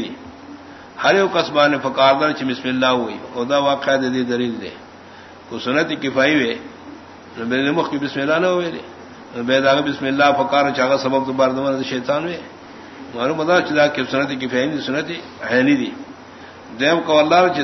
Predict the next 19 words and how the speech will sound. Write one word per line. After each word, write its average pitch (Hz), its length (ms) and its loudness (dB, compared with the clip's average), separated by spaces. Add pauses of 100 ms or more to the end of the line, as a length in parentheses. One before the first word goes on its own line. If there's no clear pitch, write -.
دا 147 80 8 (160)
سنت 147 340 0 (220)
کفایي 135 380 2
دي، 113 180 -4 (400)
چې - 120 -12
په 131 60 -2
مجلس 143 380 2
کې - 40 -6
یو 143 140 0
کس 165 260 -2
بسم 143 260 -6
الله 135 260 4
ولا 170 240 4
بس 135 200 0
دا 135 160 6
کافی 127 340 0
ده، 175 140 -4 (600)
سبب 143 320 0
د 143 40 -2